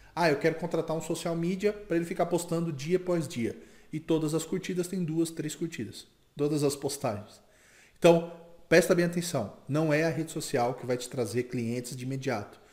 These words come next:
São campanhas de tráfego pago. Pode ser nas redes sociais ou pode ser no Google. Mas não é só a postagem. Precisa fazer anúncio, precisa buscar pessoas além daquelas que já estão no seu ciclo.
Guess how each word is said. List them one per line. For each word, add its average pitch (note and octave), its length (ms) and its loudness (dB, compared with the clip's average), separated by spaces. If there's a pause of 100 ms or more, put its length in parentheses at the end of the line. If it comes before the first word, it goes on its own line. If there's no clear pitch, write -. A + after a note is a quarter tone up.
(200)
São B2 220 -2
campanhas C3+ 720 0
de E3+ 140 -8
tráfego C#3+ 500 0
pago. F#2+ 480 -2 (800)
Pode B2+ 220 4
ser C3 180 4
nas A#2+ 160 -2
redes B2 180 0
sociais F#3 640 4 (380)
ou F#3 380 6
pode E3 240 0
ser F3+ 120 2
no F#3 80 2
Google. F3 480 2 (800)
Mas B2+ 200 0
não C#3+ 160 2
é C3+ 60 4
só C3+ 160 -2
a C3 40 -4
postagem. B2+ 560 -4 (460)
Precisa C#3 340 -2
fazer C#3 300 -2
anúncio, C3+ 460 -2
precisa D#3 420 -4
buscar C#3+ 460 -2
pessoas C#3+ 440 -2
além C3+ 300 2
daquelas D3 500 2
que - 140 -6
já C3+ 320 2 (320)
estão - 280 0
no C#3+ 100 0
seu D3 220 0
ciclo. E3 540 -2